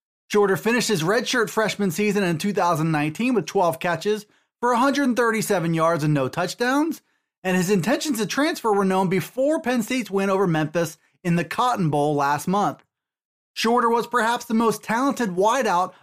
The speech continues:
of the James Franklin era at Penn State, but injuries and a lack of immediate progress played a part in his decision to transfer.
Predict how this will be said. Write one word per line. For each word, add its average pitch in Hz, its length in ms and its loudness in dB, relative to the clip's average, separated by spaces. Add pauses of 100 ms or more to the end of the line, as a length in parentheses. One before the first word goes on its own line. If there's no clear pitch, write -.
(120)
of 240 220 2
the 302 100 0
James 226 320 -2
Franklin 233 400 -4 (100)
era 262 300 0
at 160 220 -2
Penn 143 200 -2
State, 170 440 -4 (400)
but 190 100 0
injuries 285 580 0
and 196 140 2
a 175 80 2
lack 185 380 0
of 196 80 2
immediate 185 440 0
progress 196 520 0
played 320 280 -2
a 330 60 -2
part 220 400 -2
in 208 160 2
his 220 180 0
decision 185 460 -2
to 185 80 0
transfer. 208 720 -4